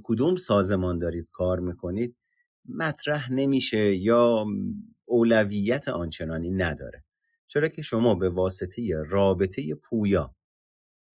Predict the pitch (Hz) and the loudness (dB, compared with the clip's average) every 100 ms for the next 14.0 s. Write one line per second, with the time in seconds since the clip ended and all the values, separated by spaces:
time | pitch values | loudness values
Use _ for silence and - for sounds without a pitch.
0 | _ - 98 95 85 92 87 85 76 71 | _ -2 0 0 0 0 0 -2 -4 -10
1 | - 104 101 101 98 104 101 98 110 113 | -4 0 2 2 0 -2 -2 -2 -4 -2
2 | 135 - - 71 85 90 104 113 156 151 | -2 -6 -12 -6 -2 2 2 2 -4 -6
3 | 92 78 71 - _ _ 82 87 85 82 | -6 -4 -6 -8 _ _ -6 -2 -2 -2
4 | 87 85 85 82 76 82 87 80 95 120 | -2 0 0 -2 -4 -8 -6 -4 -4 -4
5 | - _ _ _ 92 101 98 104 98 98 | -8 _ _ _ -2 -2 0 2 4 4
6 | 92 95 98 127 98 78 - 80 78 78 | 4 4 4 2 0 -4 -6 -6 -4 -8
7 | - 117 127 _ _ _ _ _ _ 170 | -6 -6 -6 _ _ _ _ _ _ -8
8 | - 165 160 180 180 175 131 120 95 82 | -2 -2 0 -2 0 -2 0 2 2 0
9 | 87 95 92 90 117 87 80 85 78 87 | 0 2 2 -2 -4 -4 -4 -8 -4 -4
10 | 92 98 101 113 156 160 _ _ _ 156 | -2 -4 -6 -6 -10 -12 _ _ _ -10
11 | 156 160 - 151 151 202 190 170 180 165 | -8 -8 -6 -6 -4 -6 -4 -6 -4 -4
12 | 147 - 143 139 - 143 127 127 131 _ | -4 -4 -4 -4 -6 -6 -4 -4 -6 _
13 | _ _ _ 135 107 - 76 64 60 - | _ _ _ -4 -4 -4 -8 -10 -12 -16